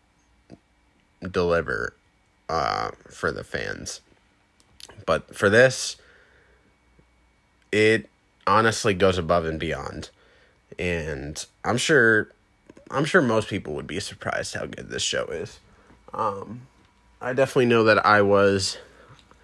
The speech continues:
I enjoyed the hell out of it. Again, can't wait for season three. And they brought back the frickin' golf place, I think. Yeah, the same one from, uh, the original Karate Kid. Like, the mini golf place. That was pretty cool.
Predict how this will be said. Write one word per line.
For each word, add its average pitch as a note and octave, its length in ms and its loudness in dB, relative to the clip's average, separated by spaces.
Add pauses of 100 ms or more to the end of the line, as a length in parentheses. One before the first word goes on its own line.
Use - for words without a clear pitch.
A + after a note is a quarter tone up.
(320)
I G#2 80 0
enjoyed G2+ 300 0
the D#2+ 80 -8
hell D#2 240 -2
out D#2+ 120 -4
of D2+ 100 -6
it. D#2+ 160 -2 (800)
Again, F#2 380 0 (100)
can't F2+ 200 0
wait F2 160 -4
for F2 120 -4
season E2 360 -6
three. D#2+ 340 -6 (400)
And B2+ 200 2
they D3 60 6
brought D#3+ 460 -4
back E3 260 0
the B2+ 100 -6
frickin' B2+ 540 -4
golf G#2+ 400 0
place, D#3 640 -2 (460)
I C#3 120 -2
think. D#3+ 600 -8 (180)
Yeah, G2 360 2 (200)
the F#2+ 80 -12
same G#2+ 320 0
one G#2+ 260 2
from, G2 260 -2
uh, E2+ 260 0 (100)
the F2+ 120 -6
original F#2 360 -4
Karate A2+ 380 0
Kid. B2 300 -4 (520)
Like, F2 200 -4
the - 80 -8
mini D#2 240 -8
golf F#2 320 -6
place. G2+ 320 -4
That - 160 -2
was - 100 -16
pretty - 240 -12
cool. F2+ 300 -6